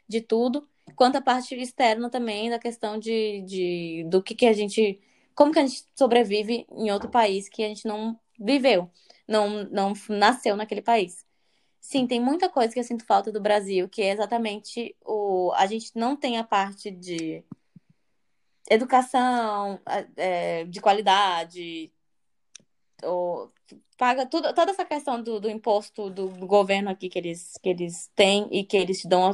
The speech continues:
acesso à oportunidade. É exatamente isso. A gente não tem a parte de acesso à oportunidade no Brasil,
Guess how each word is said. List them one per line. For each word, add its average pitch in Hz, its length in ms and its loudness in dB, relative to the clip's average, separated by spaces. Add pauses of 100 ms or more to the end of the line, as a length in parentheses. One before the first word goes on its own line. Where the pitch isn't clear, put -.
acesso 185 380 4
à 190 40 -8
oportunidade. 185 840 -4 (260)
É 226 80 -2
exatamente 254 420 -4
isso. 190 120 -8
A 185 40 -4
gente 202 140 -10
não 220 140 -6
tem 233 120 -6
a 233 60 -4
parte 196 280 0
de 185 80 -4
acesso 196 320 -6
à - 20 -14
oportunidade 190 640 -2
no 180 100 -12
Brasil, 180 500 -2